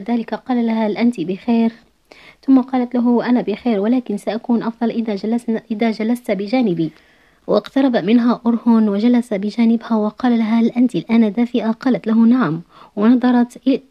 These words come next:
هيرة إلى النجوم وقالت له: "كم هي النجوم ساطعة هذه الليلة؟ لا توجد غيوم، إنها مشرقة." قال لها أورهون: "لا النجوم ولا أي شيء آخر في الكون يمكنه إلقاء نفس القدر من الضوء من حوله كما تفعلين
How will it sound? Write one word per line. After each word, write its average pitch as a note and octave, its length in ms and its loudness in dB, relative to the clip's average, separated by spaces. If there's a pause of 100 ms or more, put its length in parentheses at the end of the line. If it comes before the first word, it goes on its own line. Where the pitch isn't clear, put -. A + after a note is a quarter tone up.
هيرة B3 500 2
إلى A#3+ 120 4
النجوم G#3 500 2
وقالت A3 440 -2
له: A3+ 220 2
"كم A#3+ 200 2
هي A3+ 180 4
النجوم G#3 460 2
ساطعة A3 440 -4
هذه A3 380 -2
الليلة؟ A3 400 2
لا E3+ 140 -4
توجد G#3+ 460 0
غيوم، A3 360 2 (120)
إنها A#3 300 4
مشرقة." F3+ 540 -4
قال A#3+ 320 0
لها A3 180 0
أورهون: G#3 480 0 (480)
"لا A#3 100 6
النجوم A#3+ 460 6
ولا A#3+ 260 2
أي A#3 180 2
شيء A3+ 260 0 (120)
آخر A#3 260 -4
في - 140 -2
الكون G#3+ 480 2 (300)
يمكنه A#3+ 640 2
إلقاء A#3 520 0
نفس A#3+ 260 0
القدر A3 500 -2 (160)
من B3 140 6
الضوء A#3+ 400 -2 (120)
من A#3 240 4
حوله F#3 460 -2 (160)
كما A#3 380 2
تفعلين A3+ 520 0